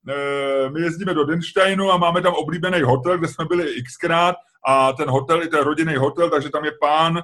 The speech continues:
který ten hotel vlastní, je mu, eh, je to starší pán s, eh, manželkou, už mají vnuky a oni jsou takový, že si pamatujou ty hosty, co tam jezdí, jakoby, takže oni si pamatujou nejen naše jméno, ale jaký máme děti, takže takový.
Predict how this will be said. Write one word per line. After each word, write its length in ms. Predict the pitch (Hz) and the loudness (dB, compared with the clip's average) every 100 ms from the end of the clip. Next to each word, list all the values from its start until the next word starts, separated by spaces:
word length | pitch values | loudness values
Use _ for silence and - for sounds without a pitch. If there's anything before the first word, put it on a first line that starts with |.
| - _ | -8 _
který 180 | 143 151 | -2 0
ten 80 | 151 | 0
hotel 240 | 151 147 | 0 0
vlastní, 480 | 120 143 - 175 165 | 2 0 -2 -6 -4
je 120 | 160 | -2
mu, 240 | 147 147 135 - _ 113 | -4 -6 -8 -12 _ -8
eh, 40 | 120 | -2
je 140 | 135 | -2
to 100 | 135 | -2
starší 340 | 127 151 131 127 | -2 -2 -2 -2
pán 420 | 139 156 165 165 | 2 2 2 0
s, 60 | 160 - | -8 -6
eh, 100 | 127 | -4
manželkou, 840 | 123 139 151 170 170 170 170 165 - _ _ _ | -2 -2 0 -2 2 2 4 2 -4 _ _ _
už 120 | - 127 | -12 -2
mají 160 | 127 | 0
vnuky 480 | 107 151 160 180 175 - - | 0 -2 2 4 4 0 -8
a 40 | 123 | -2
oni 160 | 175 202 | 2 4
jsou 180 | 190 | 4
takový, 360 | 175 147 180 180 | 4 2 2 2
že 100 | 160 | 2
si 220 | 170 175 - | 0 -4 -2
pamatujou 760 | 131 156 156 156 156 156 151 - _ | 2 4 4 4 6 4 2 -4 _
ty 80 | 143 | 2
hosty, 240 | 127 127 | 2 2
co 60 | 135 | -2
tam 180 | 151 123 | -2 2
jezdí, 240 | 123 135 | 2 2
jakoby, 340 | 143 135 135 135 | 2 2 0 2
takže 180 | 123 | 2
oni 160 | 131 151 | 0 -2
si 120 | 151 | -4
pamatujou 340 | 123 127 139 131 | 0 0 2 2
nejen 220 | 120 135 | 0 0
naše 240 | 127 135 | -2 0
jméno, 380 | 123 123 139 135 | 2 2 4 4
ale 320 | 135 127 127 - _ | 4 4 2 -4 _
jaký 200 | 117 - | -2 2
máme 280 | 139 139 127 | 2 4 4
děti, 200 | 120 131 | 0 2
takže 220 | 135 127 | 4 4
takový. 240 | 131 127 | 2 0